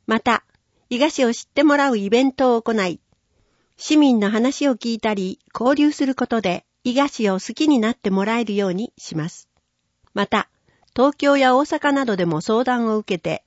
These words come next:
都会から移り住んでもらえるよう宣伝しています。移り住んできた人たちに安心して長く住んでもらい、活気ある伊賀市になるよう取り組みを進めていきます。問い合わせ、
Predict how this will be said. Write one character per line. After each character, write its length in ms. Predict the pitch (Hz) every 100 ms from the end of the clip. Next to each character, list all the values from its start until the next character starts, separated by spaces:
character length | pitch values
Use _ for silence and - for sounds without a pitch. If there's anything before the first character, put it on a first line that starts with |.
| _
都 120 | 185
会 220 | - 254 269
か 140 | 247
ら 180 | 233 - 202
移 200 | 196 262
り 120 | 285
住 160 | 320
ん 40 | 302
で 100 | 226
も 140 | 208
ら 140 | 220 247
え 60 |
る 120 | 220
よ 280 | 190 180 -
う 40 | -
宣 280 | - 185 220
伝 220 | 214 220
し 60 |
て 120 | - 175
い 80 |
ま 180 | 165 156
す。 200 | - _ _ _ _ _ _ _ _ _ _ _ _ _ _ _ _ _ _ _ _ _ _ _ _ _ _
移 200 | 208 247
り 80 | 311
住 180 | - 311
ん 60 | 277
で 100 | 214
き 100 | -
た 120 | 180
人 200 | - 214
た 140 | 185
ち 160 | - 165
に 180 | 160 -
安 220 | - 262
心 220 | 330 294 302
し 40 |
て 140 | 262
長 260 | 247 294 269
く 120 | 180
住 200 | - 240
ん 20 |
で 120 | 196 160
も 100 | 151
ら 140 | 147
い、 120 | - _ _
活 240 | - 220 -
気 140 | -
あ 80 | 269
る 120 | 233
伊 80 | 214
賀 100 | 226
市 160 | - 247
に 100 | 196
な 140 | 196
る 100 | 190
よ 300 | 160 151 -
う 20 | _ -
取 180 | 190 240
り 60 |
組 220 | 277 247
み 40 | 214
を 160 | 208 -
進 280 | 196 185 240
め 100 | 247
て 120 | 214
い 100 | 196
き 140 | -
ま 160 | 175 180
す。 140 | - _ _ _ _ _ _ _ _ _ _ _ _ _ _ -
問 180 | 208 269
い 60 |
合 80 | 262
わ 140 | 240
せ、 320 | 240 208 202